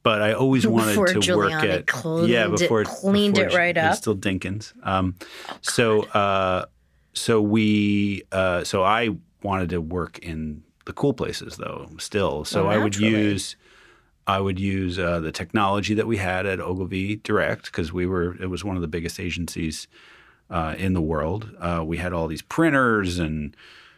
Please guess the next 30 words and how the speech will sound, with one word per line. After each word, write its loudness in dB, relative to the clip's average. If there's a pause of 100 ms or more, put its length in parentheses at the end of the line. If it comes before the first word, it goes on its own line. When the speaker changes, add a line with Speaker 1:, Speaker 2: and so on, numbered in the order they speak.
(220)
Speaker 1:
uh, -10 (260)
font 0
libraries, 2
and, -6
you -4
know, 0
at -2
the -18
time 0
there 2
was -4
no -6
internet 2
yet, 0
so -4
it -6
was, -6 (160)
it -8
was -10
kind -4
of, -6 (1000)
um, -4 (720)
I -6
had -4
to -4
get -4 (840)
everything 2
I 0
Speaker 2:
You 2
had 6